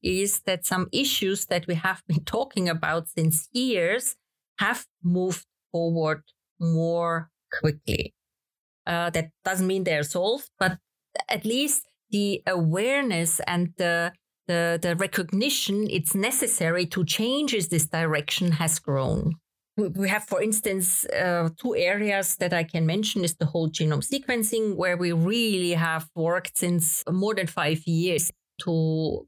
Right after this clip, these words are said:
convince countries that it's not only good for outbreak, but it's also for surveillance, because you can already differentiate better in the surveillance data.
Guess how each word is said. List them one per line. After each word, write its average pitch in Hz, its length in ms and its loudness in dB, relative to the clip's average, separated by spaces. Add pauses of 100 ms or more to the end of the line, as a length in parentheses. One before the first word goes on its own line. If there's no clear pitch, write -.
(120)
convince 196 380 2
countries 180 680 -2
that 170 220 0 (300)
it's 160 200 0
not 214 220 0
only 175 260 2
good 185 340 -4
for - 160 -2
outbreak, 180 640 -2
but 165 160 0
it's 165 140 -4
also 165 260 0
for 160 180 0
surveillance, 151 1080 0
because 151 320 0
you 160 80 0
can 175 500 0
already 147 400 0
differentiate 156 800 -2
better - 460 -2 (100)
in 160 120 4
the 160 80 2
surveillance 156 500 -2 (100)
data. 160 300 0